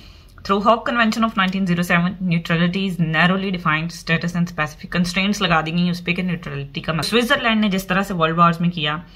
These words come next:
अपने आप को complete एक neutral state साबित किया और किसी के साथ भी उन्होंने participate नहीं किया, ना ही उससे पहले उन्होंने कोई agreement किए हुए थे।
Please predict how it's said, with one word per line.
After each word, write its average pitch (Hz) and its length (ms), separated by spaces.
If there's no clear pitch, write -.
अपने 180 180
आप 175 200
को 180 80
complete 196 680
एक 208 160
neutral 190 420
state 214 340
साबित 175 400
किया 180 220
और 175 360
किसी 233 260
के 240 80
साथ 165 320
भी 170 100
उन्होंने 160 240
participate 165 600
नहीं 160 260
किया, 190 220
ना 175 220
ही 202 120
उससे 185 180
पहले 170 260
उन्होंने 170 240
कोई 170 200
agreement 156 440
किए 143 160
हुए 147 200
थे। 175 60